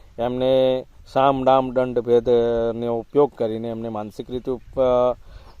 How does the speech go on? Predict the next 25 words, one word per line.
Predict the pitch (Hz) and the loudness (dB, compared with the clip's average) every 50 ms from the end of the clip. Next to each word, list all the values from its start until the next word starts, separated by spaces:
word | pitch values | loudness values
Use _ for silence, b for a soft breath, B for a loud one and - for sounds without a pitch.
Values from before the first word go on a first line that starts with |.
| - | -4
હેરાન | 117 117 127 135 139 | 0 2 2 2 4
કરવાનો | - 135 131 131 131 135 | 4 4 4 4 4 2
પ્રયાસ | 127 - 131 131 131 123 - - - | 0 2 2 4 4 2 0 -2 -6
કર-, | 135 123 120 | -6 -6 -6
થાય | - - 120 123 123 123 | -4 0 2 2 2 2
છે, | - - 127 127 127 131 131 123 | 0 -2 -4 -2 -2 -2 -2 -2
એમને | 113 113 117 107 | -4 -4 -6 -6
શારીરિક | - 101 104 113 127 - 139 | -6 -6 -4 -4 -6 -6 -6
રીતે | 135 123 127 | -6 -2 0
હેરાન | 127 127 123 123 123 117 | 0 0 0 0 -2 -2
થવાનો | 123 123 127 127 123 | -2 -4 -2 -4 -6
પ્રયાસ | - - 123 123 113 - | -4 -2 -2 -2 -2 -2
થાય | - 123 123 120 | -4 -2 -2 -4
છે, | - - 127 127 - B B B B B B B | -4 -4 -6 -6 -6 B B B B B B B
એમને | 151 170 175 160 | -2 0 4 6
આર્થિક | 143 139 - 165 165 - | 6 6 6 2 -4 -2
રીતે | 151 143 139 160 | -2 0 0 0
પ્રયાસ, | 139 135 123 123 131 131 131 127 - | 2 2 2 4 4 4 4 2 2
અ, | - - - 143 123 123 117 113 117 113 | 0 0 2 4 4 4 4 4 4 4
હરાવવાનો | 117 117 123 135 147 151 151 | 4 4 4 4 4 2 2
પ્રયાસ | 139 135 139 139 139 127 | 2 4 6 6 6 4
થતો | - - 127 - 131 127 | 2 -4 -4 -2 0 0
રહે | 123 120 123 117 | 0 0 0 -2
છે. | - 131 120 - b b b b b b b b b b | -4 -8 -10 -10 b b b b b b b b b b
પરંતુ | 139 147 165 160 160 170 | 4 4 4 4 2 -2